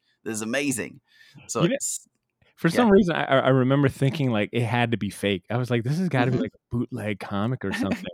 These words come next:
Speaker 1: <laughs>
Speaker 2: Um, you know, and I only had, like, issue two, and, uh, it, it took me a while to find, like, understand. There was like, Oh, every other issue, it alternated names from J L A Avengers to Avengers J L A and stuff like that.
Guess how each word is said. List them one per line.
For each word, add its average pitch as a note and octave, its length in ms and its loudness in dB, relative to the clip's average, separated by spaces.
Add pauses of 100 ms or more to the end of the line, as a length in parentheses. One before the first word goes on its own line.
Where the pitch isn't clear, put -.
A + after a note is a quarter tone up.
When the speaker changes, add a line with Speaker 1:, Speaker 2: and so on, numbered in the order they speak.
(260)
Speaker 1:
<laughs> D#3+ 180 -14 (100)
Speaker 2:
Um, G2+ 520 -2
you D3+ 160 4
know, C#3+ 100 4
and C#3 120 4
I D3 60 6
only D#3+ 160 4
had, E3 120 4
like, C#3 200 2
issue D3 380 -2
two, C#3 420 4
and, F#2+ 180 0 (380)
uh, G2+ 340 -4 (200)
it, C#3+ 160 2
it C#3+ 100 -4
took E3+ 160 0
me E3 80 2
a A#2+ 40 2
while A2+ 300 2
to A#2+ 60 -2
find, A#2 360 -4
like, G2 280 -6 (240)
understand. B2 500 2
There A2+ 60 2
was A2+ 80 -2
like, A2+ 120 -2
Oh, C3+ 260 4
every B2+ 320 0
other A#2 220 0
issue, A2 460 -4
it F#2+ 120 -6
alternated G#2+ 580 -4
names G2+ 360 -2
from G2 200 -6
J G#2 180 -2
L G2 160 -4
A C#3 100 4
Avengers G#2+ 500 -2
to G2+ 100 -8
Avengers G#2 360 -2
J G2 180 -4
L F2+ 160 -6
A G2+ 120 -2
and E2 140 -12
stuff - 240 -18
like F2+ 160 -20
that. F2+ 140 -20